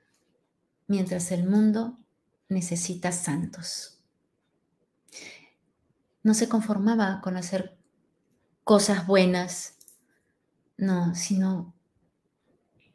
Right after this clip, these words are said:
ir más allá. O sea, no se trata solo de ser buenos. Porque hasta la misma palabra, hermana, no, no me negarás,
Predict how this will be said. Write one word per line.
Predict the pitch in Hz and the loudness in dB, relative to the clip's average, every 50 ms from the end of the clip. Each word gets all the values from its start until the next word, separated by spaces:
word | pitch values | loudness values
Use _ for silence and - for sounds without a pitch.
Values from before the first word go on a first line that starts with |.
| _ _ | _ _
ir | - 220 226 226 | 6 6 8 10
más | 220 220 233 226 - | 8 8 6 4 2
allá. | 226 202 175 190 185 180 175 170 - - - - _ _ _ _ _ _ _ | 0 0 2 0 0 0 -2 -6 -10 -12 -20 -20 _ _ _ _ _ _ _
O | 185 | -8
sea, | 165 - - 190 180 175 175 175 175 175 - - - - _ _ _ _ _ _ _ | -8 -6 -4 -2 -2 -2 -2 -4 -6 -12 -18 -20 -20 -20 _ _ _ _ _ _ _
no | - 202 214 226 | 4 6 6 6
se | 220 240 240 | 6 4 2
trata | 233 214 208 214 233 220 | 2 0 0 0 0 -2
solo | 220 - 220 214 220 220 | 0 -2 -2 -2 0 0
de | 226 214 208 | 0 0 -2
ser | - - 208 202 196 | -4 -4 -4 -4 -4
buenos. | 190 185 180 190 208 240 247 220 180 170 - - - - - _ _ _ _ _ _ _ _ _ _ _ _ _ _ _ _ _ _ - - _ _ _ _ _ _ | -4 -4 -2 0 2 4 4 4 2 0 -6 -10 -12 -14 -16 _ _ _ _ _ _ _ _ _ _ _ _ _ _ _ _ _ _ -20 -20 _ _ _ _ _ _
Porque | - 214 208 214 214 | 4 4 6 6 4
hasta | 214 - 220 | 6 6 8
la | 214 208 | 10 10
misma | 214 240 277 311 330 320 | 10 12 12 10 10 10
palabra, | 320 277 233 233 240 254 254 269 285 294 330 349 - - | 10 10 10 12 12 12 12 12 12 10 8 6 6 4
hermana, | 208 214 214 226 233 247 247 | 4 6 8 6 6 6 4
no, | 233 233 226 - - | 4 2 0 0 0
no | 214 220 220 | 0 2 2
me | 226 247 | 4 4
negarás, | 240 247 240 220 202 196 214 226 262 311 - - - | 6 6 4 4 4 4 4 4 4 4 0 -4 -10